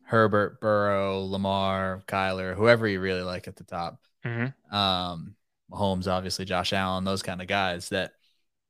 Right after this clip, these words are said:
Speaker 1: this group of useful, like, valuable players <laughs> in Superflex kinda gets left for dead, like the Baker Mayfield, like Derek Carr for the past couple of years, like we talked about earlier, Kirk Cousins, like, some of these guys that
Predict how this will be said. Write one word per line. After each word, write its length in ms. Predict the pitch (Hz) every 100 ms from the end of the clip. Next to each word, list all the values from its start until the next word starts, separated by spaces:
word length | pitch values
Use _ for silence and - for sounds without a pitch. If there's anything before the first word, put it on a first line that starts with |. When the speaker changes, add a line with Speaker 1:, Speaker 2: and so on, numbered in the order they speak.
| _ _ _
Speaker 1:
this 320 | 123 117 - - 123
group 500 | 127 143 160 143 - - _
of 600 | 107 107 101 98 - - _ _ _ _ _ _ _ _ -
useful, 840 | 110 147 160 - 127 113 104 98 - _
like, 220 | 98 92
valuable 600 | 92 104 123 120 104 101
players 680 | 92 120 127 113 98 110 104
<laughs> 0 |
in 180 | 95 110
Superflex 680 | 101 117 113 110 95 92
kinda 200 | - 107
gets 200 | 101 92
left 200 | 104 104
for 100 | -
dead, 240 | 92 98 82
like 160 | 85
the 60 | -
Baker 280 | 90 90 -
Mayfield, 460 | 90 87 - 85 - _ _ -
like 140 | 98
Derek 300 | - 104 95
Carr 240 | - 98 90
for 80 |
the 80 | 90
past 240 | 92 87 -
couple 200 | 87 92
of 60 |
years, 160 | 87 90
like 120 | 90
we 80 | 92
talked 260 | 92 87
about 180 | 95 92
earlier, 340 | 90 90 85 80
Kirk 280 | - 98
Cousins, 420 | - 98 95 87 -
like, 160 | - - _ _ _
some 160 | - 139
of 80 |
these 180 | 131 117
guys 360 | 113 110 107 -
that 200 | 92